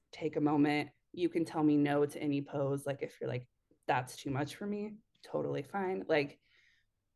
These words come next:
I just want them to feel comfortable and safe, and they don't have to do anything they don't wanna do. We can go as, you know, they can be in a full t-shirt and pants and still make a boudoir completely naked. It's really whatever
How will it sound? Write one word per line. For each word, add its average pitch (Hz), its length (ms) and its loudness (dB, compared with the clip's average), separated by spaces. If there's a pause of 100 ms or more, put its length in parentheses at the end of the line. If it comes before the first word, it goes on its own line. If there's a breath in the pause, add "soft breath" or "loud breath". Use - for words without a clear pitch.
I 180 180 6
just 196 220 -2
want 170 200 6
them 151 220 4
to 151 60 4
feel 147 200 2
comfortable 139 440 -4
and 139 120 -4
safe, 123 340 -2 (120)
and 143 180 0
they 135 80 -6
don't 131 180 -4
have 147 200 -4
to - 80 -20
do 165 120 -6
anything 156 340 -4
they 156 80 -4
don't 147 140 -6
wanna 151 160 -6
do. 247 520 4 (460)
We 165 180 2
can 156 160 0
go 143 220 4
as, 143 200 0 (500)
you 190 140 4
know, 185 140 8
they 180 120 6
can 185 200 0
be 180 100 2
in 170 100 4
a 143 40 2
full 165 280 0
t-shirt 151 440 0
and 135 100 -2
pants 185 380 -4
and 196 100 -6
still 160 180 2
make 151 200 4
a 151 60 4
boudoir 156 480 -2
completely 160 420 -4
naked. 151 280 -4
It's 156 220 -8
really 220 200 6
whatever 143 540 -2